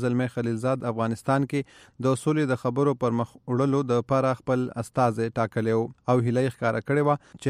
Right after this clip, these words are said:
هغه په افغانستان کې پیدا شوی، د افغانستان په وضعیت ښه پوهه لري، نو ځکه په دې کې به بریالی شي چې طالبان افغان حکومت سره سولې ته کښېنوي.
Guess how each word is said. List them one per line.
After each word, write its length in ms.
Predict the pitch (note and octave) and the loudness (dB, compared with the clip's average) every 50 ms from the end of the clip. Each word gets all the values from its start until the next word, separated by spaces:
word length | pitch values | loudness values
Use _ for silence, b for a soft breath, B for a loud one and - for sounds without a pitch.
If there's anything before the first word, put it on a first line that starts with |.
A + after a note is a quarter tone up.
| B2 | 2
هغه 260 | B2+ B2 C3 C#3+ C#3+ - | 2 4 4 2 2 4
په 100 | C#3+ B2 A#2+ | 2 2 2
افغانستان 480 | A2+ A#2+ A#2+ A#2+ A2 - - C3+ C3+ C3 - | 2 2 0 0 -2 -2 -2 0 0 0 -2
کې 160 | B2+ A2+ A#2+ | -4 -2 -2
پیدا 180 | A2+ G#2+ A2 G#2+ - - | -2 0 0 -2 -2 -2
شوی، 200 | C#3+ C#3 D3 C#3+ b b b b b b - B2 | 0 0 0 -2 b b b b b b -2 2
د 140 | C#3+ C#3+ C#3+ C3 | 4 4 4 4
افغانستان 560 | A#2 B2 B2+ B2+ B2 - - C#3 C3+ C#3 B2+ - | 2 2 0 0 0 0 0 0 0 0 0 0
په 140 | C3 A#2+ A#2+ | 0 0 2
وضعیت 340 | A#2 A2 G#2+ A#2+ C3 B2+ - - | 0 0 0 0 -2 -2 -2 -4
ښه 100 | - C3 A2+ - | -4 -4 -2 0
پوهه 160 | C3+ C3+ C#3 C#3 C#3 | 0 0 2 2 0
لري، 180 | C#3+ C#3 C#3+ C3+ B2 | 0 0 0 0 0
نو 80 | A#2+ A#2 A2 A#2 | 0 0 0 -2
ځکه 300 | C3+ B2+ - C#3 C3+ - - | -2 -2 0 -2 -2 0 0
په 160 | B2+ A#2 A2 A2+ | 0 0 0 0
دې 100 | C3 C3+ - | -2 -2 -2
کې 160 | - C3 A#2+ | -2 0 2
به 160 | C3 C3+ B2 | 2 2 2
بریالی 400 | A#2 A2 A2+ A2 A2 A2+ B2 C3 B2+ - | 2 0 2 0 0 2 2 0 0 -2
شي 80 | D3+ C3 | -6 -8
چې 160 | A#2+ - - | -8 -4 -2
طالبان 460 | A#2+ A2 A2+ A2 A#2 B2 B2+ C3 B2+ - - A#2+ | -2 -2 0 0 0 0 0 0 -2 -4 -8 -8
افغان 280 | A2 A#2 A#2+ A#2+ A#2+ A#2 | -4 -2 0 0 0 0
حکومت 380 | - - A#2 A#2+ C3 B2+ - - | -2 -2 0 0 0 -2 -2 -2
سره 180 | A#2+ A2+ A2+ A2+ - | -2 0 0 -2 -2
سولې 240 | - C#3 B2+ A2+ A2+ G#2 - | -2 -2 -2 -2 -2 -2 -2
ته 140 | A2 G#2+ - | -2 -2 0
کښېنوي. 420 | - B2 A2 A2 A2 G#2+ A2 A#2 | 0 0 0 2 0 0 0 -2